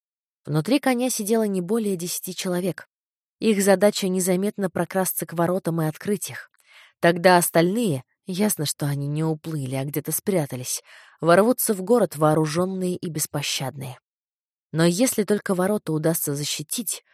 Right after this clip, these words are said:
тогда троянцы без труда справятся с горсткой греков, выследят их, поймают. Главное — не дать открыть ворота. Я бежала, задыхаясь, ветер холодил щеки, горевшие после удара Менелая.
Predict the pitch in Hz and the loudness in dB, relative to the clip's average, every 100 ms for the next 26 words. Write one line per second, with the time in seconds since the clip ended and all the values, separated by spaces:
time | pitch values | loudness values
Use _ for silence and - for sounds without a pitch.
0 | _ _ - 175 175 208 214 196 202 214 | _ _ -2 0 2 2 4 4 4 0
1 | - 180 208 - 202 180 190 - 185 165 | -2 0 -2 -2 -2 2 2 2 4 4
2 | 156 160 160 175 170 - 165 180 208 - | 4 0 0 2 0 -2 -2 2 0 0
3 | - - - _ - 165 220 - 175 160 | -10 -16 -20 _ -4 4 4 4 0 -2
4 | 156 - _ 202 185 175 180 175 - _ | -4 -8 _ 6 6 6 2 0 -4 _
5 | _ _ - 170 180 165 175 190 185 185 | _ _ -12 0 4 4 4 2 2 2
6 | 190 185 160 156 - 160 - 151 - 143 | 0 0 0 0 0 -4 -4 -4 -2 -4
7 | 127 127 - - _ _ - - - - | -6 -6 -10 -10 _ _ -20 -20 -14 0
8 | 180 302 202 214 247 214 185 180 175 - | 6 6 6 2 4 2 0 -4 -6 -4
9 | 208 139 - - - _ - 160 202 - | -4 -2 -4 -6 -12 _ -2 4 4 4
10 | 165 175 170 170 170 - - 220 - 151 | 0 4 2 4 2 2 2 0 0 0
11 | 151 160 156 - 151 143 156 - 156 165 | 2 2 2 0 0 0 -2 0 0 2
12 | 156 143 147 147 139 131 123 | 2 2 0 -2 -2 -2 -6